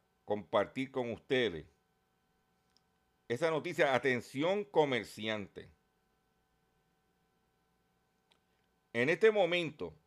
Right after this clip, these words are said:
hablando de negociación colectiva, hay un problema de negociación colectiva en los muelles de la costa oeste de los Estados Unidos.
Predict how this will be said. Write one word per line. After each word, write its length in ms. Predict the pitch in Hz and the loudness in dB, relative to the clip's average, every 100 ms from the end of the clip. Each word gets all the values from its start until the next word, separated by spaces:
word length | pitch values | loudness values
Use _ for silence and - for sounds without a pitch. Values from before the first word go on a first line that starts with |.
| _ _ _ - | _ _ _ 0
hablando 500 | 107 113 143 180 180 | 2 2 0 0 0
de 140 | 170 | 0
negociación 600 | 151 131 - 117 135 143 | 2 0 0 -2 0 -2
colectiva, 800 | 151 156 131 - 127 135 107 78 _ _ _ _ _ _ _ _ _ _ _ _ _ _ _ _ _ _ _ _ _ _ _ _ _ _ - | 2 2 2 -2 -6 -4 -4 -8 _ _ _ _ _ _ _ _ _ _ _ _ _ _ _ _ _ _ _ _ _ _ _ _ _ _ 4
hay 520 | 143 160 214 254 262 _ _ _ _ _ _ - | 8 10 8 6 -6 _ _ _ _ _ _ -6
un 240 | 151 190 | -6 -4
problema 680 | 185 175 160 160 147 104 85 _ _ _ _ _ _ _ - | -2 0 2 2 0 -2 -6 _ _ _ _ _ _ _ -20
de 640 | 90 120 160 151 98 80 _ _ _ _ _ _ _ _ _ _ - | -4 0 2 2 0 -6 _ _ _ _ _ _ _ _ _ _ -4
negociación 880 | 117 147 151 135 147 117 143 180 208 | 2 6 6 4 2 2 2 0 4
colectiva 960 | 214 190 156 - - 190 151 95 78 - _ _ _ _ - _ _ _ _ _ | 6 8 8 4 -10 -6 -4 -4 -6 -14 _ _ _ _ -20 _ _ _ _ _
en 280 | 143 156 151 | 4 6 6
los 120 | 143 | 4
muelles 600 | 139 135 156 190 214 214 | 2 0 4 4 4 2
de 120 | 165 143 | 4 6
la 240 | 127 110 | 4 4
costa 440 | 156 185 - 160 | 4 4 4 4
oeste 420 | 139 165 196 - 202 | 6 6 4 2 4
de 120 | 160 | 6
los 160 | 131 | 4
Estados 500 | 131 - 120 127 139 | 0 2 4 4 2
Unidos. 420 | 139 120 113 98 | 0 -4 -4 -6